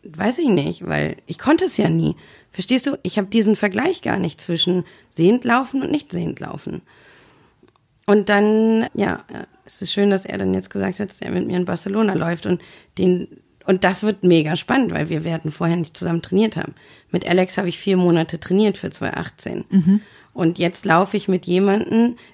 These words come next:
Speaker 1: der ein Zeitläufer ist, dem es wichtig ist, immer seine Zeiten zu verbessern. Und es gibt halt ein, eine, eine ganz große Herausforderung, wenn du als Guide den Marathon läufst, ist, du musst halt dein Ego im Griff haben.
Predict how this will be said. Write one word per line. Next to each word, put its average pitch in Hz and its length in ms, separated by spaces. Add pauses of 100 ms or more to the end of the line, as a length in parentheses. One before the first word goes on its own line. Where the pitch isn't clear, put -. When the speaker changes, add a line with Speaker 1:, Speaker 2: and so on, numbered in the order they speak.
(120)
Speaker 1:
der 185 180
ein 165 200
Zeitläufer 180 800
ist, - 340 (420)
dem 175 140
es 160 160
wichtig 190 320
ist, 180 160
immer 175 240
seine 147 260
Zeiten 170 340
zu 202 140
verbessern. 233 680 (540)
Und 180 220
es 180 120
gibt 196 240
halt 190 280
ein, 180 400
eine, 170 480 (100)
eine 175 180
ganz 190 280
große 196 380
Herausforderung, 170 640
wenn 160 140
du 156 80
als - 240
Guide 190 380 (560)
den 170 160
Marathon 196 460
läufst, 160 400
ist, 165 320 (380)
du 175 100
musst 185 260
halt 170 220
dein 85 120
Ego 190 260
im 156 180
Griff - 300
haben. - 320